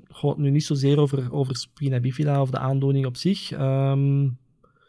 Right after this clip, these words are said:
eigenlijk is het een beetje natuurlijk gekomen, hè. Dus ze, ze hebben nooit anders geweten dan dat uw papa in een rolstoel zit. Ik, ik heb het ook nooit uit, eh, weggegaan, hè. Vroeger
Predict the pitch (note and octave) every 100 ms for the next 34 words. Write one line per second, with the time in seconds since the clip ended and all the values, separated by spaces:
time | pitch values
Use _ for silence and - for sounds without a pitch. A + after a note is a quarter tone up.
0 | _ _ C#3 E3+ G#3 A3 G3 F#3 F#3 D3+
1 | B2+ C3+ C#3+ B2+ B2 B2 A#2+ A#2 A#2+ C#3+
2 | C#3+ - - - - - - A#2 A#2+ A#2+
3 | A#2+ A#2 A#2+ - G#2+ B2 D#3 D#3 D3 C#3+
4 | C#3 D3 D#3 D3+ C#3 D3 D3+ D#3+ D#3+ D#3
5 | C3+ - _ _ - C3 C#3 C#3 D#3 F3
6 | D#3 D3+ D3 C#3+ C#3 C3 B2+ B2 B2+ C#3+
7 | G3 E3+ F3+ G#3 E3 F3+ C3+ B2+ C#3 D3
8 | C3+